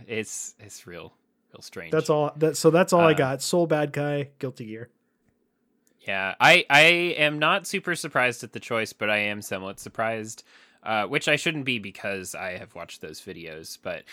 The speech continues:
Speaker 1: uh, I, I didn't totally, I hadn't totally processed just how much character development he'd gone through and how much he changes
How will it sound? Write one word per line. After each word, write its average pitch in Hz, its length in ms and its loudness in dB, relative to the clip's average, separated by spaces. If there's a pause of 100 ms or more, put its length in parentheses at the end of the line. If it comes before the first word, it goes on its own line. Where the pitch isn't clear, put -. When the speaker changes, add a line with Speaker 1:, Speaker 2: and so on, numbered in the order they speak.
(180)
Speaker 1:
uh, 87 380 -4
I, 107 380 0
I 120 180 4
didn't 127 320 -4
totally, 127 720 -4
I 110 80 -2
hadn't 120 260 0
totally 101 760 -6
processed 95 800 -8
just 82 260 -14
how 98 160 -10
much 98 240 -10
character 110 320 -8
development 107 480 -10
he'd 107 180 -20
gone 95 220 -10
through 110 340 -14
and 90 140 -16
how 92 200 -16
much 82 460 -18
he 95 140 -14
changes 107 640 -16